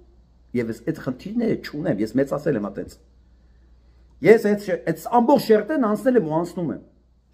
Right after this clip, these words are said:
Իմ համար հարազատ է ցանկացած մարդ։ Ցանկացած մարդու հետ ես իր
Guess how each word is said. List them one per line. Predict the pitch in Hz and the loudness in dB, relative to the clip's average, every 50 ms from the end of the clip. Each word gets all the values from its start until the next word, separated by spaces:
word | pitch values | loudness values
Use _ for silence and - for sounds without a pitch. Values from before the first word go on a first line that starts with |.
| _ - - _ - 233 | _ -20 -20 _ 0 4
Իմ | 254 214 | 4 4
համար | 180 180 180 165 117 | 4 4 2 2 2
հարազատ | 117 139 180 180 175 165 156 135 | 2 2 4 4 4 2 0 -2
է | 120 113 - | -4 -4 -4
ցանկացած | 208 220 220 262 247 - 330 - - 131 120 | -4 -4 -4 -4 -6 -4 -6 -4 -4 -2 -2
մարդ։ | 107 95 - - - - _ _ _ _ _ _ _ _ _ _ _ _ _ _ _ _ - | -2 -4 -6 -12 -20 -20 _ _ _ _ _ _ _ _ _ _ _ _ _ _ _ _ 0
Ցանկացած | 196 226 240 233 240 208 196 180 - 175 | 2 2 2 2 0 0 0 -2 0 0
մարդու | 180 175 - 269 | -2 0 -2 -4
հետ | 294 226 | 0 0
ես | 214 185 - 190 | 0 0 2 2
իր | 185 | 2